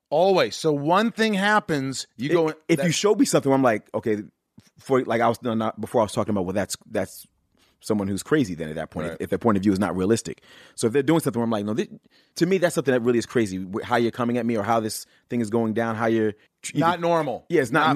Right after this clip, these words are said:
Speaker 2: normal.
Speaker 1: me.
Speaker 2: I'm like, "You know what? You're in that box," and I have to remember that because it's not going to change. That's who you are.
Speaker 1: Yeah.
Speaker 2: And that's okay for you to be who you
Speaker 1: Sometimes
Speaker 2: are.
Speaker 1: you need to see it twice, though.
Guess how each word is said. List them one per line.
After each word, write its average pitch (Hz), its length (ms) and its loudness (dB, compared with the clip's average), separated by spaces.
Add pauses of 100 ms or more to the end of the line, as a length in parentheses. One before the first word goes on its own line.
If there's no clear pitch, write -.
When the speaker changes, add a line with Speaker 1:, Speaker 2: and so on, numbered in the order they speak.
(160)
Speaker 2:
normal. 160 60 -4
Speaker 1:
me. 127 220 -8 (360)
Speaker 2:
I'm 127 140 4
like, 117 160 4
"You 127 60 2
know 131 100 4
what? 135 240 2 (320)
You're 104 140 0
in 127 60 2
that 131 160 2
box," 127 300 -2 (220)
and 120 80 -4
I 123 40 -2
have 131 160 -2
to 127 80 0
remember 131 320 0
that 95 160 -4
because 101 340 -6 (460)
it's 117 160 -2
not 127 260 0
going 123 240 2
to 127 120 -6
change. 110 440 -4
That's 131 220 -2
who - 180 -4
you 147 240 2
are. 190 180 0
Speaker 1:
Yeah. 104 240 -6
Speaker 2:
And 123 120 -6
that's 170 180 2
okay 208 300 2
for - 120 -4
you 143 60 4
to 123 80 2
be 117 100 4
who 110 140 2
you - 60 2
Speaker 1:
Sometimes 240 260 4
Speaker 2:
are. - 20 0
Speaker 1:
you 185 60 0
need 180 140 0
to 160 60 0
see 160 160 -4
it 135 100 -4
twice, 123 340 -2
though. 87 240 -8